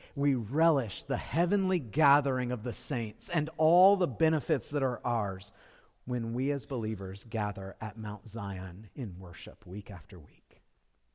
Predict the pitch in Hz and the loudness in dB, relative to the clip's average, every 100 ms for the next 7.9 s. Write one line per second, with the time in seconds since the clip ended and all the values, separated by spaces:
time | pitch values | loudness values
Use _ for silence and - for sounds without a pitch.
0 | _ _ _ _ _ - - _ _ _ | _ _ _ _ _ -20 -20 _ _ _
1 | 147 139 117 - 110 104 98 - - - | 0 2 0 2 2 2 -2 -8 -12 -14
2 | - - - _ _ _ _ _ _ _ | -18 -20 -20 _ _ _ _ _ _ _
3 | _ _ - _ _ _ _ - _ _ | _ _ -20 _ _ _ _ -20 _ _
4 | - - _ _ - _ _ _ _ _ | -20 -20 _ _ -20 _ _ _ _ _
5 | _ _ - _ _ _ _ _ - 147 | _ _ -20 _ _ _ _ _ -4 0
6 | 143 - - 135 - 135 123 156 170 151 | 0 -4 -8 -8 -4 -2 4 4 4 0
7 | - 120 101 98 90 - - - | -6 -6 -4 -6 -8 -14 -18 -18